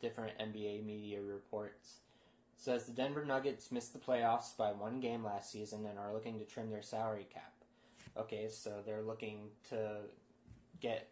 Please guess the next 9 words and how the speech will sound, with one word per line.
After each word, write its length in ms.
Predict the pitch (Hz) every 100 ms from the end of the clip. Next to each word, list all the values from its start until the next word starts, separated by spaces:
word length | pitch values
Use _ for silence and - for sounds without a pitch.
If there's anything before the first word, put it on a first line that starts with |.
| -
more 300 | 123 120 117
money 500 | 113 117 101 95 110 - _ - - - - - -
available 600 | 113 113 110 98 95 98
so 160 | - 104
they 160 | 104
can 160 | 101 104
find 300 | 110 101 101 - - - 120 113 -
better 280 | 113 104 -
players. 400 | 113 98 -